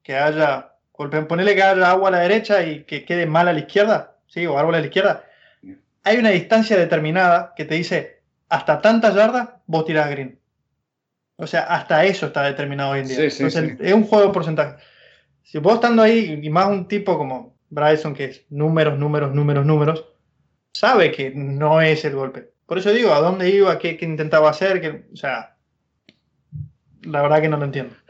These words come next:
Speaker 2: Cuestión que diez quedó afuera, quedaron todos, este, sorprendidos. Yo hice una encuesta en Twitter el martes, creo que fue,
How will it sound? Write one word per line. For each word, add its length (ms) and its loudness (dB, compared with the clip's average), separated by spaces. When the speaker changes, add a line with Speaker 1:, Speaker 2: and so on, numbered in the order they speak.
Speaker 2:
Cuestión 340 2
que 140 4
diez 300 4
quedó 240 2
afuera, 420 2
quedaron 360 -4
todos, 460 -6
este, 680 -12
sorprendidos. 600 0
Yo 60 6
hice 140 4
una 80 2
encuesta 340 0
en 80 0
Twitter 480 -2
el 960 -2
martes, 500 -2
creo 140 -6
que 100 -8
fue, 220 -4